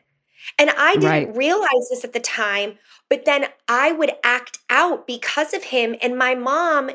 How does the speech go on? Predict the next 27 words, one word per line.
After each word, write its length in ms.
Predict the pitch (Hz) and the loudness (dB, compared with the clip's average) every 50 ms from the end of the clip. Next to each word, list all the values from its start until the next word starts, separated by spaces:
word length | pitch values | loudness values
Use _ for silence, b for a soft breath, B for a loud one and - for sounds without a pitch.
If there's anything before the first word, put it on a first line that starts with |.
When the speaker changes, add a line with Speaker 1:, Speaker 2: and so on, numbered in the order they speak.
| - _ | -8 _
Speaker 1:
to 240 | - - - 254 | -4 -4 -4 -4
kind 340 | 240 - - - 269 262 254 | -8 -8 -6 -4 -2 0 0
of 160 | 247 247 247 | 0 -2 -2
keep 320 | - - - 285 294 302 - | -6 -10 -8 -8 -8 -6 -6
me, 360 | 262 254 240 233 233 233 233 _ _ | -4 -2 0 0 -2 -2 -6 _ _
I 60 | - 302 | 2 2
don't 100 | 339 349 | 2 2
wanna 160 | 339 311 302 | 2 0 0
say 220 | 302 - 277 262 | 0 0 -2 -2
contained, 720 | 240 - 233 226 220 - - 254 262 302 330 302 262 240 247 | -2 -4 -4 -4 -4 -4 0 0 0 0 0 -2 -6 -2 -2
but 220 | 214 - - - | -4 -4 -4 -8
keep 260 | - - 285 269 - | -12 -10 -10 -8 -6
me 120 | 277 269 254 | -4 -4 -4
sort 360 | 240 - - 247 240 233 220 | -2 0 0 2 2 4 4
of 220 | 208 208 208 202 - _ _ _ _ _ _ | 2 2 2 -2 -10 _ _ _ _ _ _
not 420 | - 214 220 240 240 262 254 - 226 | -6 2 6 8 8 8 6 4 2
making 380 | 226 226 220 226 247 226 208 | 0 0 0 0 -2 -2 -2
a 60 | 196 190 | -2 -2
scene, 340 | 196 - 294 277 269 240 | -2 0 0 0 0 0
causing 340 | 233 - - 214 214 226 220 | 0 -2 -2 -2 0 0 -2
a 60 | 226 | -2
scene, 240 | 226 - 302 311 311 302 - | -2 -2 -4 -6 -6 -6 -8
we'd 280 | - 233 269 285 254 233 | -8 -6 -6 -6 0 2
go 160 | 285 285 294 | 2 2 4
to 80 | 302 294 | 2 0
the 100 | 302 277 | 0 0
mall. 480 | 254 254 285 349 311 - - - _ | 2 2 2 2 0 0 -4 -8 _